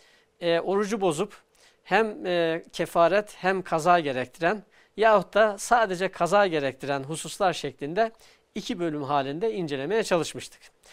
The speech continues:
Bunlarla ilgili, e, genel kuralları zikrettikten sonra özellikle günümüzde hangi, e, durumların, e, bu bahsettiğimiz yani orucu bozan kısımlara girip girmediği ile ilgili bazı tereddütlü hususlar vardı.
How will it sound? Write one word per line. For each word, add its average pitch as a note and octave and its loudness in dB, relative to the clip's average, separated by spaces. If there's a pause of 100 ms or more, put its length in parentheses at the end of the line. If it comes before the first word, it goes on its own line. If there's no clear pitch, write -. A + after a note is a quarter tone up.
(300)
Bunlarla C4+ 6
ilgili, F3 2 (460)
e, F#3 2
genel A3+ 6
kuralları F3+ 0
zikrettikten F#3 -4
sonra D#3+ -4 (400)
özellikle A#3 2
günümüzde E3+ -2 (460)
hangi, A3+ 0
e, F3+ 0
durumların, F3+ 0 (440)
e, F3 0
bu G3+ -2
bahsettiğimiz E3 -2
yani D#3 -2
orucu E3 -6
bozan D#3+ -2
kısımlara D#3 -6
girip C#3+ -10
girmediği E3+ -4
ile C3+ -6
ilgili D3 -6 (420)
bazı A3 0
tereddütlü G3 -4
hususlar E3 -2
vardı. B2+ -2